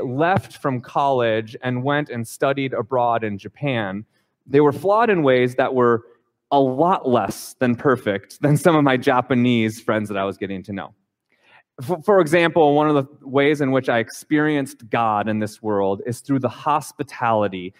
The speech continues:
and generosity offered to me by the Japanese community that embraced me when I was, uh, teaching English in Japan.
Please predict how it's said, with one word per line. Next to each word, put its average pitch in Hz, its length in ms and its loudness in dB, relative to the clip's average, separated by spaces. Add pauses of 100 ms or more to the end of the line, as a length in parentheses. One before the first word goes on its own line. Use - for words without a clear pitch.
(120)
and 123 180 -2
generosity 107 800 -2 (140)
offered 117 480 -2
to 110 220 -8
me 98 280 -8 (280)
by 113 180 0
the 107 140 -6
Japanese 117 580 -2
community 113 440 0
that 104 120 -4
embraced 113 720 -4
me 95 360 -6
when 104 340 -4
I 98 240 -2
was, 95 420 -4 (280)
uh, 104 260 0 (180)
teaching 156 520 0
English 104 760 -2
in 101 120 -8
Japan. 92 420 -14